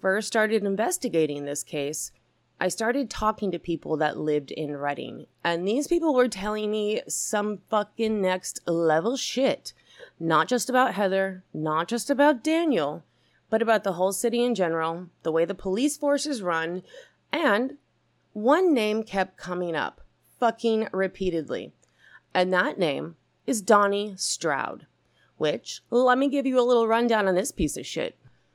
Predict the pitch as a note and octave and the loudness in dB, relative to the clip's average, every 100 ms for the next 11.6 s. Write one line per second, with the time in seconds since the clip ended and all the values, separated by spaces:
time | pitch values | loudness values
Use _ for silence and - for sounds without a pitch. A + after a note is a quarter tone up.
0 | _ _ - A#3 G#3+ C#3+ D#3+ F#3+ A#3 G#3+ | _ _ -6 0 2 2 0 0 0 0
1 | - D3 C#3 C#3 F#3 G3 A3+ A#3 - A3 | 0 -2 -4 -2 0 2 2 0 0 2
2 | A3+ F#3+ F3+ F3 F#3 E3+ E3+ E3 - F3 | 2 4 2 0 0 2 0 -2 -4 -2
3 | F3 E3 E3 - F3 E3 E3 E3 F3 - | -2 -2 -4 -6 -6 -4 -2 -2 -4 -6
4 | - - _ - E3+ F#3 A#3 A#3 C4+ A#3 | -8 -10 _ -4 0 2 2 0 -2 -2
5 | - F#3+ G#3 G3+ G3 - G#3 G3 G#3+ G#3 | -2 -2 -2 -2 -2 0 0 0 -4 -4
6 | A3 G#3+ A3 - _ _ - E3 F3+ F3 | -2 -2 -4 -6 _ _ -8 -2 -2 0
7 | G3 F#3 E3 D#3 D3+ D3+ A#2 - F3 F3 | 0 2 2 -2 -4 -4 -4 -6 -6 -2
8 | E3+ F3 - E3+ D#3 D3 C#3+ C3+ - - | 0 -2 -6 -4 0 0 0 -4 -8 -8
9 | - D3+ C3 - C3 - F3 F3+ E3 D#3 | -4 -4 -4 -6 -10 -4 -2 0 0 -2
10 | C#3+ E3 C#3 C3+ - C3 - - - _ | 2 2 2 -2 -6 -6 -8 -12 -20 _
11 | - A3+ A3 G#3+ G#3+ | -4 2 4 4 0